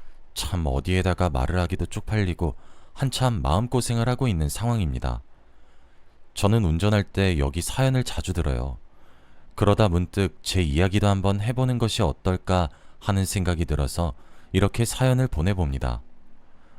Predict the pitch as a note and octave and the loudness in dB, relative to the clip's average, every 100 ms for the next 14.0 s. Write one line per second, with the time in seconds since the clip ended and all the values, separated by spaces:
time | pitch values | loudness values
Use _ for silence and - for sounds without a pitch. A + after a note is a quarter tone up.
0 | - - - D2+ F#2 G#2+ A2+ G#2 F2+ F#2 | -18 -16 -2 4 4 4 2 2 2 2
1 | F2+ C#2 - F2+ F2+ C#2+ C2+ D2+ E2 F#2+ | 2 -2 -2 0 0 0 2 2 2 0
2 | F#2+ - D#2+ D#2 G#2 - - F#2+ A2 A#2 | -2 0 2 0 -2 -2 2 2 2 2
3 | G#2 - - - C2+ - F#2+ D#2+ - - | 2 0 -2 -2 -4 -2 -4 -4 -10 -20
4 | - - - - - - - D#2+ F#2 A2+ | -20 -20 -20 -20 -20 -16 0 4 4 4
5 | A#2+ A2 G#2 G#2+ D#2 - - - D2+ F#2+ | 2 2 2 0 -4 -8 -10 0 2 4
6 | A#2+ B2 B2 B2 - F2 G#2 G#2+ G#2+ G3+ | 2 2 2 2 2 4 4 2 2 2
7 | C#2 G#2+ - A2 G#2 G2 F#2 F2 E2 - | 0 0 0 -2 0 2 2 2 0 0
8 | D#2 - - - C#2+ A2+ - B2 C3+ B2+ | -2 -4 -10 -6 -2 0 0 0 0 0
9 | B2+ A#2+ F#2+ - C#2 B1+ E2+ - - - | 2 2 0 -2 -2 -2 -4 -8 -16 -18
10 | - - - - - - - - G#2+ A2 | -18 -18 -18 -16 -16 -16 -14 0 4 4
11 | F2+ C#2 F#2 A2 A2+ G#2+ G2 F#2+ F#2+ - | 4 2 2 2 2 2 2 2 0 -2
12 | - C#3 C3 C3 - E2 A2 A#2+ - G#2 | -2 0 0 0 0 2 4 4 2 -2
13 | - E2+ F2+ - G2+ F#2 C#2+ B1 C#2+ | 0 0 0 -2 -2 -2 -2 -2 -4